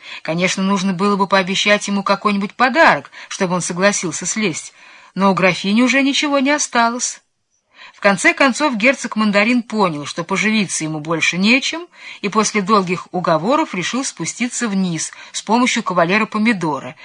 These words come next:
который от волнения и натуги был весь в поту. В эту самую минуту сеньору Помидору и принесли весть о таинственном исчезновении домика кума Тыквы. Кавалер не стал долго думать,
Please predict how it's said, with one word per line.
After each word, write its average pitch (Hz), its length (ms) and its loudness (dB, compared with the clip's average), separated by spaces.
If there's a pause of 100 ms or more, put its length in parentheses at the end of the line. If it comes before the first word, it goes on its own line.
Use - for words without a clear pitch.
(160)
который 185 360 0
от 185 200 0
волнения 185 580 2
и 180 120 -8
натуги 180 640 -2 (200)
был 226 220 0
весь 202 280 0
в - 100 -12
поту. 143 400 -2 (1040)
В 175 80 -6
эту 190 180 0
самую 170 380 -2
минуту 214 400 -2
сеньору 175 460 0
Помидору 180 580 -2
и - 180 -6
принесли 262 600 -2
весть 269 360 -4
о 226 120 2
таинственном 254 800 -2
исчезновении 226 920 -2 (360)
домика 269 600 2
кума 233 340 0
Тыквы. 165 640 -6 (680)
Кавалер 214 380 4
не 320 100 -2
стал 262 300 0
долго 202 300 -2
думать, 190 420 -4